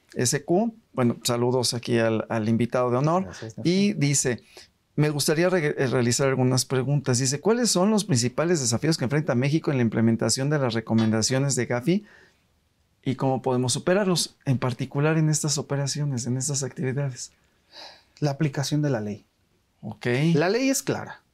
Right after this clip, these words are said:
Speaker 2: ya establece umbrales. Sin embargo, la debida aplicación es lo que ha generado que la gente o los actividades vu-,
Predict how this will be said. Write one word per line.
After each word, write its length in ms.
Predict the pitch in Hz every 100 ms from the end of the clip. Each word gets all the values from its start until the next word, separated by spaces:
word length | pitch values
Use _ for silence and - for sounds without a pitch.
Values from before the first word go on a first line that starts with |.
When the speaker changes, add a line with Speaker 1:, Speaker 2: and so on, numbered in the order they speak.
| _ -
Speaker 2:
ya 160 | 120
establece 460 | 127 - 127 123 120
umbrales. 560 | 110 92 87 - - _ _ - - _
Sin 240 | - 143 135
embargo, 520 | 135 151 170 180 185
la 140 | 151
debida 300 | 120 123 139
aplicación 720 | 147 139 120 113 - 131 208 269 _ _ _ -
es 160 | 127
lo 160 | 123 131
que 120 | 127
ha 100 | 110
generado 520 | - 135 107 104 110
que 120 | 113 98
la 100 | 92
gente 460 | - 113 - 226 _ _ _ _ _ _ _ _ _ _ _
o 80 | 120
los 420 | 113 107 90 -
actividades 460 | 92 92 - 107
vu-, 100 | 117